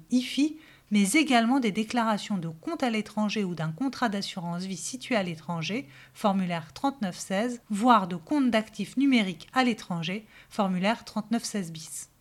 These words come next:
Demander l'assistance d'un cabinet d'avocats disposant d'une expertise dans ce type de procédure telle que le cabinet C B V Avocats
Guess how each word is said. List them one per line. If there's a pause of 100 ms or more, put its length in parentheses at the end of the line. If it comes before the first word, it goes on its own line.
(140)
Demander
l'assistance
d'un
cabinet
d'avocats
disposant
d'une
expertise
dans
ce
type
de
procédure
telle
que
le
cabinet
C
B
V
Avocats